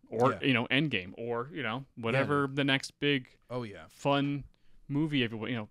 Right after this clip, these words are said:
Speaker 1: Twisters may be a great time. If, y-, you know, or h-, horror films.
Speaker 2: Yeah.
Speaker 1: Everyone freaking out at the same time.
Speaker 2: Absolutely. Huh. Well,
Speaker 1: We did it, Jay. We just solved, we just solved everything.
Speaker 2: we did a lot of stuff.
Speaker 1: Yeah, we
Speaker 2: This
Speaker 1: just
Speaker 2: is, this has been Roll for
Speaker 1: th-, this has
Speaker 2: Convo.
Speaker 1: been Law Talk.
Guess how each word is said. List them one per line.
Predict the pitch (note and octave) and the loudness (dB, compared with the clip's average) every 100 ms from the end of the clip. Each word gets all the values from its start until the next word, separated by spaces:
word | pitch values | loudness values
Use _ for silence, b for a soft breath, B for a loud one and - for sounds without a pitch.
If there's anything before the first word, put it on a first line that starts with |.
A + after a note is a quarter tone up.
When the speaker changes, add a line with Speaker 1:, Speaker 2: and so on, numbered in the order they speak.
| _ | _
Speaker 1:
Twisters | - F#3 F#3+ B2 G#2 - | -2 -2 -2 -4 -4 -2
may | A#2+ | -2
be | G#2+ G#2 | 0 -2
a | |
great | G2+ A2 G#2+ | -2 -4 -4
time. | A#2+ G#2+ G#2+ | -4 -4 -4
If, | G#2 | -6
y-, | - - | -10 -8
you | A#2+ | -6
know, | G#2+ | -6
or | - D3+ | -4 -4
h-, | D#3 | -4
horror | - D#3 F#3+ G#3 G3 | -8 -6 0 0 0
films. | - G2+ F2+ - - b | -4 -6 -6 -8 -12 b
Speaker 2:
Yeah. | B2 G3+ | -2 0
Speaker 1:
Everyone | C#3+ B2+ B2 A#2 | 0 -2 -2 -2
freaking | - B2 A#2 | -2 -6 -2
out | G#2+ G#2 | -2 -2
at | |
the | G2 | -6
same | - G#2 | -8 -6
time. | G2 G#2 F#2+ G2 | -6 -8 -10 -6
Speaker 2:
Absolutely. | D#3+ - C#3 E3+ G3 - _ _ _ _ _ _ _ _ - | -6 -4 -6 -6 -10 -14 _ _ _ _ _ _ _ _ -12
Huh. | D3+ - _ _ _ _ _ _ _ _ _ _ _ _ | -12 -12 _ _ _ _ _ _ _ _ _ _ _ _
Well, | - A3 A3 - | -4 -4 -4 -2
Speaker 1:
We | C4+ | 4
did | D4+ | 4
it, | |
Jay. | B2+ E3+ | 4 2
We | B3 | 2
just | C#4+ | 0
solved, | - E4 D#4+ | 2 4 4
we | F4+ | 2
just | F4 C4 | -2 0
solved | E4+ F4+ | 0 2
everything. | F#4 G3+ - A3 | 2 0 -2 -4
Speaker 2:
we | |
did | D4 | 0
a | A#3+ | 0
lot | F#3 A3+ | 0 -2
of | |
stuff. | - G2+ F#2 | -4 -8 -8
Speaker 1:
Yeah, | - | -4
we | |
Speaker 2:
This | C3 | -4
Speaker 1:
just | C3 D3+ | -4 -6
Speaker 2:
is, | - - | -8 -6
this | C4 - | -6 -4
has | A#2+ | -6
been | G2+ | -6
Roll | G2 | -10
for | - F#4+ | -10 -10
Speaker 1:
th-, | - | 0
this | D4+ F#3+ | 0 2
has | |
Speaker 2:
Convo. | C3+ | 2
Speaker 1:
been | A2 | 4
Law | G2+ | 4
Talk. | F#2+ A#2+ C3 | 2 0 -4